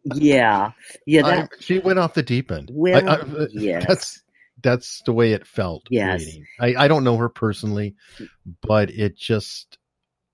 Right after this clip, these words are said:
Speaker 2: yeah.
Speaker 1: Yeah,
Speaker 2: She
Speaker 1: and
Speaker 2: went from a great author to James Patterson.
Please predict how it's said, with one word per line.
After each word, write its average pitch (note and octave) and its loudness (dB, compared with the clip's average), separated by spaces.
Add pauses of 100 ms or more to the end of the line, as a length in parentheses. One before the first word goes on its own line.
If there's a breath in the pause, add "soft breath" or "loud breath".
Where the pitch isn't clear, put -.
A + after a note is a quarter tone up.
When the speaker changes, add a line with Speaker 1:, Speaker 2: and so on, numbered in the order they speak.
(400)
Speaker 2:
yeah. A#2+ -2 (140)
Speaker 1:
Yeah, G#3+ 0
Speaker 2:
She A3+ 4
Speaker 1:
and C3+ 0
Speaker 2:
went D#3 0
from C3 -10 (100)
a G#2 -2
great A#2+ 0
author A#2+ 2
to F#2+ -4
James F#2+ -4
Patterson. D#2 -12